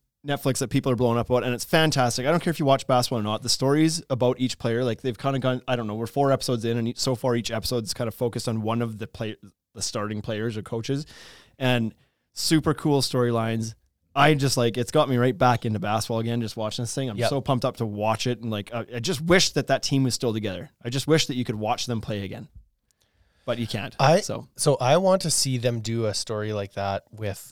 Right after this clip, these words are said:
Speaker 2: um, the eighty Oilers, right? So, like,
Speaker 1: Yeah.
Speaker 2: you had, but I actually think there might be, like, too much cocaine out there, like, used in that series.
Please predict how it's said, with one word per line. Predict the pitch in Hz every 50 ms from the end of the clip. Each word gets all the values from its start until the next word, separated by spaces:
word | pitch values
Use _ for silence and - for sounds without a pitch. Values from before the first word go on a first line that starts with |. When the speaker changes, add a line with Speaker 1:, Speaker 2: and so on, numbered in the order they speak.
| _ -
Speaker 2:
um, | - 98 95 95 95 95 92 92 92 92 92 95 - _ _ _ _ _ _ _ -
the | 117 104 _ -
eighty | 120 113 113 110 110 110 113 110 110 107 107 107 104 104 104 _ - -
Oilers, | 101 98 95 107 104 95 87 82 - - - - _ _ _ _ _ _ _ _ _ _ _ _ _ _ _ _ _ _ _ _ _ _ _ _ -
right? | 104 104 110 139 - _ -
So, | - - 127
like, | 113 110 107 -
Speaker 1:
Yeah. | 120
Speaker 2:
you | 123
had, | 117 110 - _ _ _ _ _ _ _
but | - 139
I | 135 135 147 -
actually | 143 170 190 - 233 208 165
think | - 139 131
there | - 127
might | 117 113 107 104
be, | 113 113
like, | 104 98 98 98 _ _ _ _ _
too | - - 127 117
much | 113 104 - -
cocaine | - 107 101 - - 101 104 107 104 92 87 95 _ _ _ _ _ _ _ _ _ -
out | 117 113 107 90
there, | 107 104 101 101 95 98 104 - _ _ _ _ _ _ _ _ _ _ _
like, | - 110 101 - - - - - _ _ _ _ _ _ _
used | - 110 120 123 123 127 123 113 107 117
in | 110
that | 110 107 104 - -
series. | - - 110 101 92 76 92 - -